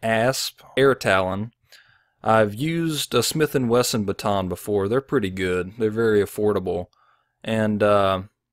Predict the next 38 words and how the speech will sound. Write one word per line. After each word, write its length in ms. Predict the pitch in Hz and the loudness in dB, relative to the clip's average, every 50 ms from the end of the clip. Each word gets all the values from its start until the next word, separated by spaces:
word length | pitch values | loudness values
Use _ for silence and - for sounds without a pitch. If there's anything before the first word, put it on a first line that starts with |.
| _ _ _ _ _ | _ _ _ _ _
yeah, 160 | - 120 120 | -2 0 2
it 60 | 113 117 | 2 4
really 260 | 139 170 175 156 135 | 4 4 4 4 4
depends 340 | 127 - - 131 120 110 113 | 4 2 0 0 0 0 0
on 140 | 113 107 | 0 2
what 180 | 107 104 101 - | 0 0 0 -2
your 80 | 101 90 | -6 -6
price 400 | - - 113 110 110 104 - - | 0 0 2 2 2 2 0 -2
range 320 | 113 107 104 104 98 98 | -2 -2 -2 -2 -4 -2
is 340 | 107 107 107 107 104 101 98 | 0 0 2 2 0 0 -2
and 160 | 98 92 98 | -6 -6 -2
what 200 | 101 98 - - _ _ _ _ | -2 -2 -4 -4 _ _ _ _
type 220 | - 110 104 - | -2 -2 -2 -2
of 120 | 95 - | -6 -18
quality 500 | _ - - 117 110 107 104 101 98 101 | _ -2 0 0 2 2 0 -2 -2 -4
that 260 | 95 98 92 87 - - | -6 -6 -6 -6 -6 -8
you 80 | 92 | -6
want, 380 | 92 98 101 92 90 - - - | -4 -4 -4 -2 -4 -6 -6 -6
but... 260 | 90 87 87 90 - _ _ _ _ _ _ _ _ _ _ _ | -6 -4 -4 -6 -8 _ _ _ _ _ _ _ _ _ _ _
These 240 | - 147 175 170 - | -2 -2 0 0 -4
four 360 | - - 165 160 165 165 160 | -4 -2 0 2 2 2 2
you 160 | 147 123 107 | 0 -2 -2
really 260 | 107 117 127 120 113 110 | -2 0 0 0 -2 -4
can't 300 | - - 113 104 - - | -2 -2 -4 -4 -2 0
go 140 | 101 104 | 0 0
wrong 360 | 98 95 95 98 95 95 90 87 | 0 0 0 -2 -2 -2 -4 -4
with. 320 | 90 90 - 95 - - _ - _ _ _ _ _ _ _ _ _ _ _ _ _ _ _ _ _ _ _ _ _ | -6 -4 -6 -6 -8 -10 _ -20 _ _ _ _ _ _ _ _ _ _ _ _ _ _ _ _ _ _ _ _ _
Now 260 | 113 120 147 175 208 | -2 0 2 2 2
we 100 | 202 180 | 0 -2
come 320 | - - - 160 143 139 135 | -4 -4 -2 -2 -2 -2 -4
to 140 | - - 117 | -4 -4 -2
the 140 | 101 98 | 0 -2
advantages 640 | 92 92 90 - 117 127 147 156 151 143 143 139 131 - | -2 -2 -4 -4 -4 -4 -4 -4 -4 -2 -2 -2 -2 -4
and 180 | 110 101 95 | -8 -10 -6
disadvantages 1120 | 90 120 120 - - 98 92 90 101 101 110 107 101 95 101 104 92 90 87 87 87 - _ | -4 -4 -4 -2 -4 -6 -4 -4 -4 -4 -2 -4 -4 -4 -4 -6 -4 -4 -6 -8 -12 -12 _
of 180 | - 104 92 90 | -8 -8 -8 -8
the 60 | 90 | -10
baton. 600 | - 92 _ - 113 110 101 92 80 - - - | -10 -12 _ -6 -4 -4 -4 -4 -6 -10 -14 -20